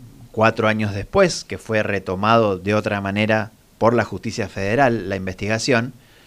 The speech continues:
eh, fue el diputado Ricardo Sánchez, recuerdo en su momento, era diputado, era obviamente en el marco de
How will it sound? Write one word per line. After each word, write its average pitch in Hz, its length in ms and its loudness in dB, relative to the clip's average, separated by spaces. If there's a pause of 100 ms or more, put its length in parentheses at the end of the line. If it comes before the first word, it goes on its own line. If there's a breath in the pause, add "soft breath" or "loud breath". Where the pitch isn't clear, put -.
(380 soft breath)
eh, 101 720 -4
fue 127 140 -2
el 143 40 -2
diputado 143 360 4
Ricardo 143 280 2
Sánchez, 120 300 0
recuerdo 117 320 0
en 104 60 -2
su 101 100 -8
momento, 107 540 -2
era 107 160 -2
diputado, 117 640 2 (380)
era 113 380 -2
obviamente 127 420 0
en 98 60 -4
el 98 120 -4
marco 107 300 0
de 90 200 -6